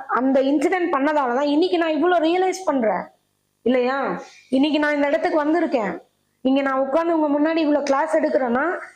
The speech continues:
I have been gone through lot of things இல்லையா? நிறைய ப்ராப்ளம் ஃபேஸ் பண்ணும்போது தான்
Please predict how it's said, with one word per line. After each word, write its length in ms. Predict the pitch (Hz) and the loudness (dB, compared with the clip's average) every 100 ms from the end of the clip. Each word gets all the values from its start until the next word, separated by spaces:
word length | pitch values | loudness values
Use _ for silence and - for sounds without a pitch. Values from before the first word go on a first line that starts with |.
| _ | _
I 300 | - 254 311 | -2 0 0
have 120 | 339 330 | 0 0
been 180 | 359 370 285 | 2 2 2
gone 260 | 302 339 | 0 0
through 260 | 339 339 302 | 2 2 2
lot 180 | 294 320 | 0 -2
of 100 | 330 - | -4 -2
things 220 | 320 226 143 - _ _ _ _ _ _ _ _ _ | -2 -2 -4 -16 _ _ _ _ _ _ _ _ _
இல்லையா? 560 | - 240 240 262 226 196 - - _ | -2 0 2 -2 -4 -8 -12 -18 _
நிறைய 440 | 196 180 262 311 320 | -6 -2 0 0 0
ப்ராப்ளம் 460 | 285 233 247 254 | -2 0 0 0
ஃபேஸ் 240 | 247 254 254 254 | 0 0 -2 -2
பண்ணும்போது 460 | 240 226 214 202 | 0 2 2 0
தான் 440 | 196 208 254 320 | 0 0 -2 -6